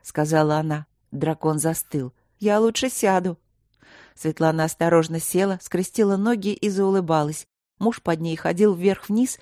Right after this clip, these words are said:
и ощущения были, будто ее на качелях катали. Наклонилась, обхватила его за шею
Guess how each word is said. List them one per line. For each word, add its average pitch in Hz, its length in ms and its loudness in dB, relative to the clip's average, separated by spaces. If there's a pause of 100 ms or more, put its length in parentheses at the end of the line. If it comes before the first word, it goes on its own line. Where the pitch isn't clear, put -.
(200)
и 151 60 -2
ощущения 180 640 0
были, 156 340 -2 (100)
будто 170 260 -2
ее 175 140 2
на 175 100 -2
качелях 143 520 -4
катали. - 460 -8 (800)
Наклонилась, 151 840 -2
обхватила 185 560 0
его 202 240 6
за 175 160 2
шею 220 440 2